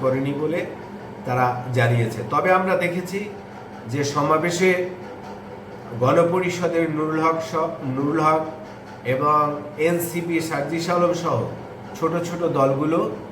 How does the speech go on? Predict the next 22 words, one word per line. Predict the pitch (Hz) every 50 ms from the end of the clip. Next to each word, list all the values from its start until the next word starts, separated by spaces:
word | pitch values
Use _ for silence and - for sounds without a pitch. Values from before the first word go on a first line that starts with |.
| - - - -
সেখানে | - 151 127 151 151 147 147
অংশগ্রহণ | 143 139 143 139 123 117 151 143 151 147 151 151 147 139
করেছে | 151 156 151 160 156 160 180
এবং | 175 165 139 143 156 170 180 196 160 123
বক্তব্য | 123 127 127 - - - 131 117 113 120 120
দিয়েছে। | 117 120 117 110 107 107 - - - - - - - - - - - - - - - - - - - - - - - - - - - - - 107
বিএনপি | 117 151 170 185 190 190 - 214
কেউ | 214 202 185 175 170
সেখানে | 165 165 160 160 165 160 160
যায়নি। | 160 160 156 165 170 202 220 214 180
বিএনপি | 147 147 151 147 143 139 151
তারা | 139 - 151 147 139
জানিয়েছে | 135 135 131 135 143 147 147 147 175 185 180
যে | 185
তারা | - - 151 143 135
এই | 131 127 127 135 135 135
সমাবেশে | 135 - 123 120 123 123 123 131 135 - 170 170
নিমন্ত্রণ | 151 131 120 117 110 110 - 117 110 104 -
পায়নি। | 107 98 92 85 - - - - - - - - - - - - -
তবে | 185 185 190 220
সমাবেশে | - 196 190 185 185 185 185 196 190 190 196 196 196
বিএনপি | 175 156 160 160 160 165 165 165 165 175 185 175 180 180